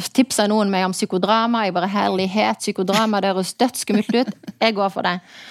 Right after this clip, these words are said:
Og så når jeg hadde fått litt hjelp av psykodrama, men det ble vanskelig å reise til Oslo i koronatid, så var det noen som anbefalte meg hypnoterapi, og jeg bare, "Hypnoterapi, det høres utrolig skummelt ut,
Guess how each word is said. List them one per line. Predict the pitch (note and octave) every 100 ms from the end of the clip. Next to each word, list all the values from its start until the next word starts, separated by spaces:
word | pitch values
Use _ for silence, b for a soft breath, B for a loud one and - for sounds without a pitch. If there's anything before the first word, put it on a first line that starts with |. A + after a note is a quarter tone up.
| B3 A3 B
Og | -
så | - C#4 C#4
når | A3+
jeg | A3
hadde | A#3 G#3+
fått | A3+
litt | G#3+
hjelp | A3+ A#3 A#3
av | G#3
psykodrama, | G#3 G3 G3 A3 G#3+ G3
men | F#3+
det | F#3+
ble | F#3
vanskelig | F#3+ G#3 G#3 G3
å | F#3
reise | G3 G3 F#3+
til | F#3+ A#3
Oslo | - - F#3
i |
koronatid, | F3+ F#3 A#3 C4 B3 C4 C4 C4 - b
så | - G#3+
var | G#3+
det | G#3+
noen | A3+
som | G#3+ G3+
anbefalte | G#3+ A3+ G3 F#3+ F#3
meg | F3 F3+
hypnoterapi, | B3+ - A3 G#3 G3 - A3+
og | - G#3+
jeg | G3
bare, | F3+ F#3 -
"Hypnoterapi, | G#3+ C4 A#3+ A#3+ G#3+ G#3+ B3+ C4+
det | -
høres | A3 G#3 -
utrolig | A3 - C#4+ B3+ G#3+
skummelt | A3+ G#3+ G#3+
ut, | C4